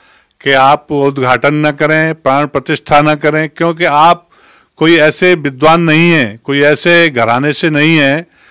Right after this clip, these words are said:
जिससे कि प्राण प्रतिष्ठा हो। और इतनी जल्दी प्राण प्रतिष्ठा क्यों कर रहे हैं आप?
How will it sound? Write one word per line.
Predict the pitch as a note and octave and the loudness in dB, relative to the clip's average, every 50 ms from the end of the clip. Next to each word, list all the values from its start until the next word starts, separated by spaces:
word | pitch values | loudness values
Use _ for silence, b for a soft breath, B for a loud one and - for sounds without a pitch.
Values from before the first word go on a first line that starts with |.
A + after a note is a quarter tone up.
| b b b b - | b b b b -10
जिससे | C#3+ C3+ - - - E3 E3+ E3+ E3 | -10 -8 -8 -4 -2 0 0 0 0
कि | D#3+ - E3 D#3+ D#3+ | -2 -2 -2 -2 -2
प्राण | D#3 - D3 D3 D3+ | 0 0 0 0 0
प्रतिष्ठा | D3 - C#3+ D#3+ D#3 C#3+ - - C#3+ | -2 -4 -4 -4 -6 -6 -4 -2 0
हो। | C3 B2 A#2+ A#2 A2 G#2 - b b b b b b - | 2 2 2 0 -2 -4 -6 b b b b b b -2
और | C#3+ D3 D#3 | 0 0 0
इतनी | D#3 D3 - E3+ F#3 F3 | 0 -2 -2 -4 -4 -2
जल्दी | D3 E3 E3+ F3 F3+ G3 | 0 0 0 0 -2 -2
प्राण | E3+ F#3 E3+ F3 F#3 | 0 0 0 0 0
प्रतिष्ठा | F3+ F#3 E3 F#3 F3 C#3+ - - E3+ | -2 -4 -6 -6 -8 -4 -4 -4 -4
क्यों | D#3+ - - F#3 G3 | -4 -2 -2 -4 -2
कर | F#3 G3+ F#3 E3+ | 0 0 0 2
रहे | E3 D3 C3 | 2 0 0
हैं | B2+ A#2+ A2+ | 0 -2 -4
आप? | G#2+ G2+ F#2+ F#2+ | -6 -8 -8 -12